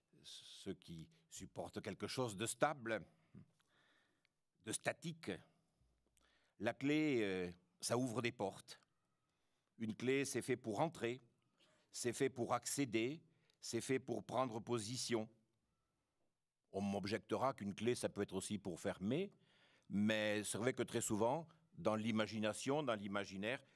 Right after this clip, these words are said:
les clés, elles ouvrent. On parlera de la clé du succès, de la clé du bonheur, que sais-je, la clé du paradis. Voilà. Et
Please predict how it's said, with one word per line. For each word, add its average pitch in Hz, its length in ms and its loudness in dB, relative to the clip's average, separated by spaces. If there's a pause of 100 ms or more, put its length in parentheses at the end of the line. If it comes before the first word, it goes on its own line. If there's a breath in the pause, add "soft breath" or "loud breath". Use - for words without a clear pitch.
(160 soft breath)
les 98 180 -2
clés, 117 220 0
elles 107 180 -2
ouvrent. 127 240 -2
On 98 100 0
parlera 107 640 0 (240 soft breath)
de 101 120 -4
la 101 120 0
clé 113 240 0
du 101 100 -6
succès, 101 560 -2
de 98 80 -4
la 95 120 0
clé 104 180 0
du 98 100 -2
bonheur, 98 640 0
que 101 100 -2
sais-je, 98 540 0
la 80 60 -14
clé 92 160 -6
du - 60 -12
paradis. 120 360 -12 (720 loud breath)
Voilà. 107 260 0 (1300 soft breath)
Et 117 720 4